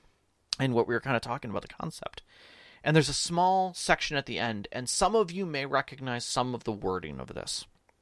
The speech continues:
And I want to read this. And this is to speak to the time when they did hunt the monsters, and they ended that. And there's an image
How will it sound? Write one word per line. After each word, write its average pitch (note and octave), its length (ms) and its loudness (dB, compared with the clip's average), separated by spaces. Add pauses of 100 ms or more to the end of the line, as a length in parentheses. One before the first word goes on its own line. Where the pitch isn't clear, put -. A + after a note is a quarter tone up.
(600)
And A#2+ 80 4
I G#2+ 40 4
want A2+ 140 4
to A2 40 6
read G#2+ 180 4
this. - 280 -8 (1300)
And C#3+ 180 8
this F3+ 180 6
is F#3 140 4
to - 120 0
speak - 520 -2
to B2+ 440 0 (100)
the C3+ 100 6
time D3+ 560 2
when A#2 360 2 (260)
they C3+ 200 4
did C3+ 280 4
hunt A#2+ 260 -4
the G#2+ 80 -2
monsters, F2 680 -6 (160)
and A#2+ 140 -2
they A2+ 220 0
ended A2+ 480 -4
that. - 360 -14 (320)
And C3 140 2
there's A#2+ 140 4
an B2+ 100 -2
image D#3 580 0